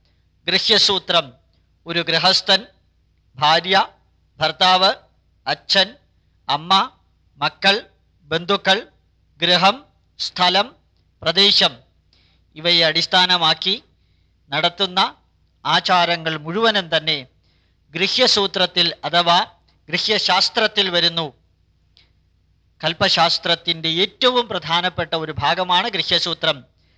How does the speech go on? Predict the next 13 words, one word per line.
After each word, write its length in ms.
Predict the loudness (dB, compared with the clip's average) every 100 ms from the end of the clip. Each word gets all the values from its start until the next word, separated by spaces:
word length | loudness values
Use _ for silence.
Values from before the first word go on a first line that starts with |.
| _ _ -4
രണ്ടാമത്തേത് 800 | -2 4 2 2 -2 0 0 0 -2 _ -12 -4
ശ്രൗതസൂത്രം. 1000 | 0 2 2 2 0 2 -2 -4 -2 -2 -2 -20 _ _ _ _ _ _ _ _ _ _ -6
പൂർവീക 440 | -4 0 0 2 2 4
ഭാരതത്തിൽ 560 | 2 2 0 0 -2 -2 _ _ _ _ _ _ _ -8
ഒരു 160 | -2 2
രാഷ്ട്രത്തെ 520 | 4 2 0 -4 -2 -2 -2
ഒരുമിച്ച് 380 | -6 -6 -4 -2
നിർത്താൻ 360 | -2 0 0 0 -6 _ _ _ _ _ _ -8
സകലരെയും 800 | -2 0 2 2 4 2 0 -4 0
ചേർത്തുകൊണ്ട് 560 | 0 0 -2 -2 -2 -4
നടത്തിയിരുന്ന 600 | -2 -2 -2 -2 -2 -2 -4 0
കോമൺ 300 | 0 -2 -4 0
യാഗങ്ങളുണ്ടായിരുന്നു, 1080 | 0 2 0 2 0 2 2 2 -2 -8